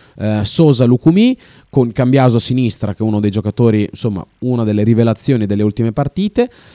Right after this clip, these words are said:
Eh, a centrocampo Scouten e Moro, quindi non chiaramente Dominguez, non Gary Medel, eh, ma, mm, il croato Moro, che è stato provato,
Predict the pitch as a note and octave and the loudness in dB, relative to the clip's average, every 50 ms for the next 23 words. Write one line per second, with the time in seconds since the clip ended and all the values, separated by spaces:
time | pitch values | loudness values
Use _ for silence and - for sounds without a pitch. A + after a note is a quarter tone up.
0 | - - - - A#2 A#2 - - E3 F#3 - - E3+ D#3 C3+ - D3 C#3+ - - | -20 -14 -8 -6 -6 -6 -4 -2 -2 -2 0 0 0 0 0 0 0 0 0 0
1 | D3 B2 G#2 F#2+ - G#2+ G#2 - - - - F#3+ F3+ D3+ A#2+ G#2 - - A2+ G#2+ | -2 0 -2 -4 -4 -4 -4 -4 -4 -4 -2 -2 0 2 2 0 0 0 0 0
2 | G#2+ - - - D3+ C#3+ B2+ A2+ F#2+ E2+ E2+ - D#3+ A3+ D#4 - _ _ - - | -2 -4 -4 -2 0 0 0 0 -2 -2 0 2 2 2 0 -2 _ _ -8 -4
3 | B2 G#2+ G#2 G#2 G#2 A2+ B2+ C3 B2+ A#2+ A2+ A2 G#2 - _ _ - G#2 G#2 A2+ | -2 -2 0 0 2 2 4 4 2 2 0 -2 -4 -6 _ _ -8 -6 -4 -2
4 | B2 B2 A#2 - A2 G#2+ A2+ C3+ C#3 B2 A#2 G#2+ G#2 - - - - _ - A#2+ | -2 -2 0 -2 0 0 0 0 0 0 0 -2 -4 -4 -6 -8 -12 _ -4 0
5 | E3 G3+ E3 B2+ G#2+ G#2 F#2+ A#2+ A#2+ A2+ A2+ A2+ A#2 A#2+ B2 A#2 G2+ G2 F#2+ F2 | 4 4 4 4 2 0 -2 0 0 0 0 0 0 2 0 0 0 0 -2 -4
6 | E2+ - - - - - _ - A2+ A2 G#2+ G#2+ G#2 G#2+ A2 A2+ A2+ A2 G#2+ G#2+ | -6 -8 -14 -20 -20 -18 _ -4 -2 0 0 0 0 0 0 0 0 0 0 -2
7 | G#2 G#2 G2+ G2+ G2 F#2+ F#2+ F#2 F#2 F2 F2 F2+ F2 F2 - - B2+ A#2+ - - | -2 -2 -2 -2 -4 -4 -4 -4 -6 -6 -6 -6 -6 -8 -6 -6 -6 -4 -2 0
8 | B2+ C3 B2+ A#2 - - A2+ A#2 B2+ A#2+ G2+ G2 F#2+ - G2 - - G2+ - G2+ | 2 2 2 2 0 0 0 0 0 0 0 -2 -2 -4 -6 -8 -8 -8 -8 -6
9 | E2+ G2 G2 G#2 G#2 G2+ F#2 - G2+ F#2 | -6 -4 -4 -2 -2 -4 -4 -4 -6 -8